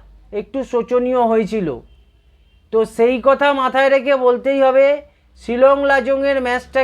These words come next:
কিন্তু ছোট ম্যাচ নয়, বিরাট ম্যাচ, আমার কাছে তো অন্তত বিরাট ম্যাচ। এবং মোহামেডান যদি এই ম্যাচটা থেকে তিন পয়েন্ট নিয়ে নিতে পারে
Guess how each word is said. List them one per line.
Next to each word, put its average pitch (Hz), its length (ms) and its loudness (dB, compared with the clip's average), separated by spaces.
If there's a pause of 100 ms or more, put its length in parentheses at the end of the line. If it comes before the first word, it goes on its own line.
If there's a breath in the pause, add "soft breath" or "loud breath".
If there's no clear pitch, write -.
কিন্তু 262 300 -4 (800)
ছোট 240 240 0 (160)
ম্যাচ 254 200 0 (160)
নয়, 262 240 2 (760)
বিরাট 220 460 0
ম্যাচ, 269 280 0 (680)
আমার 269 360 0
কাছে 269 260 -2
তো 269 140 2
অন্তত 226 260 -8 (140)
বিরাট 233 340 0
ম্যাচ। 165 200 -8 (440)
এবং 240 280 4 (600)
মোহামেডান 269 680 0 (140)
যদি 262 260 -2 (600)
এই 240 240 4 (100)
ম্যাচটা 247 500 -2
থেকে 262 200 -2 (140)
তিন 254 160 -4 (160)
পয়েন্ট 262 300 0 (180)
নিয়ে 240 240 0
নিতে 262 200 2 (100)
পারে 254 220 2